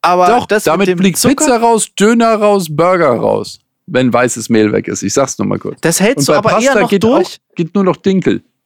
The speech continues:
Speaker 1: Aber was machst du mit den ganzen Getränken?
Speaker 2: Ich hab keine Ahnung, Scheiße. Ich weiß nicht, wie das klappen soll.
Speaker 1: Das ist ja der Punkt immer in der Geschichte.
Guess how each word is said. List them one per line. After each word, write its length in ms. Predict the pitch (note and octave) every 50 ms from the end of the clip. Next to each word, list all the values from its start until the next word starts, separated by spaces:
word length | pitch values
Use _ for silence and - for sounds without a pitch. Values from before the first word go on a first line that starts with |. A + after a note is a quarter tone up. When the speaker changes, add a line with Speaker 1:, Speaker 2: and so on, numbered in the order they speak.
| _ _
Speaker 1:
Aber 380 | - E3+ F3+ F3+ F3 F3 F3 E3 D#3
was 200 | F#3 F#3 - -
machst 260 | F#3+ A3 B3 - -
du 40 | G#3+
mit 160 | G#3+ G#3 F#3
den 100 | A3 G3+
ganzen 400 | F#3 G#3+ G#3+ A3 G#3+ - G#3 G#3 F#3
Getränken? 580 | F3+ - - C4+ D#4+ F4 D#4+ - D#3+ B2+ - _ _ _
Speaker 2:
Ich 140 | - - -
hab 160 | C3 - -
keine 260 | - C3+ A#2+ A#2+ A2 G#2
Ahnung, 280 | G#2 G#2 G#2 G2+ F#2+
Scheiße. 360 | F2+ - F#2+ G2+ G2 F#2 - G2+
Ich 100 | - -
weiß 180 | F#2+ G2 - -
nicht, 100 | G2 -
wie 40 |
das 100 | G2 G2
klappen 240 | - G2+ G2 F#2+ F#2+
soll. 180 | F#2+ F#2+ F#2 - _ _ _ _
Speaker 1:
Das 220 | - A#3+ B3 -
ist 100 | B3+ -
ja 80 | - C3+
der 100 | B2+ B2 B2
Punkt 280 | - C3+ B2 A#2+ -
immer 160 | D3 B2 A#2+
in 60 | A2+ A2+
der 100 | A#2 G#2+
Geschichte. 480 | A#2 - - C3 B2+ - - C3+ B2+